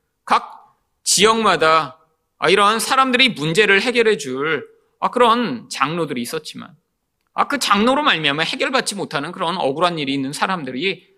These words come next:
많이 있었겠죠. 그 사람들 가운데 거기서 해결을 받지 못하면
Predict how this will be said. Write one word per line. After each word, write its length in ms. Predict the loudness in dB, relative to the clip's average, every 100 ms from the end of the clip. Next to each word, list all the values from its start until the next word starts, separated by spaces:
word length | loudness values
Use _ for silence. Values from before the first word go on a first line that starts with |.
| _ _
많이 340 | -20 -18 -18
있었겠죠. 800 | -20 -16 -14 -14 -16 -16 -18 -20 _ _ _ _ _ _ _ _
그 100 | -6
사람들 320 | 0 2 4 4
가운데 680 | 4 4 2 2 0 -10 -20 _ _
거기서 320 | 0 2 2
해결을 280 | 2 0 2
받지 220 | 2 0
못하면 600 | -4 -4 -4 0 0 -2